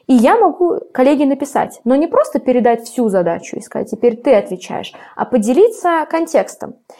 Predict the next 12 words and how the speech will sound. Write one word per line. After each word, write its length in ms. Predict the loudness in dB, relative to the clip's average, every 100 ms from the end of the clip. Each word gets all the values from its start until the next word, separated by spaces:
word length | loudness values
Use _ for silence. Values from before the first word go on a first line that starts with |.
| -18 -2
Рассказать 460 | 0 2 2 4 2
ему 100 | 2
немножко 480 | 2 2 0 -4 -4
о 180 | -2
фиче, 400 | -2 -4 0 0 0
которая 320 | -2 -2 -2
сейчас 280 | -4 -8 -8
выходит, 440 | -6 -2 -2 -4
о 80 | -6
каких-то 340 | -6 -6 -2 -2
технических 600 | -2 -2 -4 -2 -2 -2
особенностях, 640 | 0 0 0 -8 -8 -10